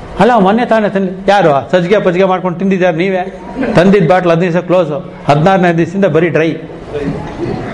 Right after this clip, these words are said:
ಅದಲ್ವಾ? ಇವನೇನು ಮಾತಾಡೋ ಹಾಗಿಲ್ಲ. ಹಾ? ಯಾಕೆಂದ್ರೆ ಏನ್ ಬೇಕಾದ್ರೂ ಕೇಳಬೇಕು.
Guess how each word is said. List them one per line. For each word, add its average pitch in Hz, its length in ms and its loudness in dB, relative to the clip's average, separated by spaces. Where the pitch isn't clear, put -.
ಅದಲ್ವಾ? 170 400 4
ಇವನೇನು 170 380 0
ಮಾತಾಡೋ 151 340 -2
ಹಾಗಿಲ್ಲ. 117 260 -6
ಹಾ? 180 240 0
ಯಾಕೆಂದ್ರೆ 170 440 2
ಏನ್ 180 220 0
ಬೇಕಾದ್ರೂ 185 280 -2
ಕೇಳಬೇಕು. 180 840 -2